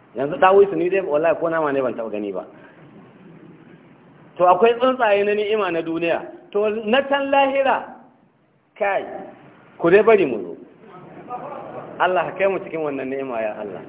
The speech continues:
Duk abin da kuka so na naman tsuntsaye ga sunan in ji Allah. Ba ka ci su cika ciki ka ci kai, gudun nika yi ciki na ya lalace, bai lalacewa. Ba a ma tutun.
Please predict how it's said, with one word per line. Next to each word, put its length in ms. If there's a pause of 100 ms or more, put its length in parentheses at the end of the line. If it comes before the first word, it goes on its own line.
(1600)
Duk 220
abin 220
da 80
kuka 300
so 140
na 120
naman 440
tsuntsaye 600 (160)
ga 260
sunan 260
in 180
ji 80
Allah. 380 (480)
Ba 300
ka 80 (160)
ci 400 (360)
su 120
cika 340
ciki 240
ka 160
ci 100
kai, 280 (240)
gudun 220
nika 180
yi 120
ciki 240
na 160
ya 60
lalace, 500
bai 220
lalacewa. 720 (440)
Ba 220
a 40
ma 140
tutun. 340